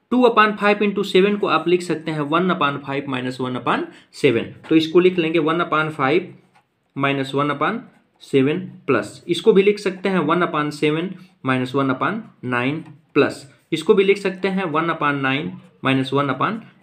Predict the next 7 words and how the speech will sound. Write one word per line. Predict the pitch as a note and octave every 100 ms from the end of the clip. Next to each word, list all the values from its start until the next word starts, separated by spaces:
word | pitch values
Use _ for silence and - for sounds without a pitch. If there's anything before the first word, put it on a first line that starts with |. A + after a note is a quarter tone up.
| -
eleven | B2+ B2+ B2+ G3 - - _ _ -
प्लस। | C#3+ A2 - -
आगे | C3 D#3
बढ़ेंगे, | F3 F3 F#3+ C4 - - _ _ _ _ _ A#2+
one | D3+ F#3+ F#3
upon | D3+ D#3
twenty-three | D#3 C#3+ C#3 C#3 C3+ E3 F3+